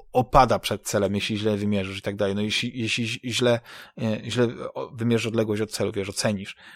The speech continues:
No to jest, to są takie małe rzeczy, które, wiesz, wpływają na to,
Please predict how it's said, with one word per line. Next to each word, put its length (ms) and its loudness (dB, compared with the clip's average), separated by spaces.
No 80 -2
to 120 0
jest, 160 0
to 60 -14
są 140 0
takie 240 0
małe 320 6
rzeczy, 280 -2
które, 300 0
wiesz, 200 -4
wpływają 480 2
na 220 -2
to, 240 -2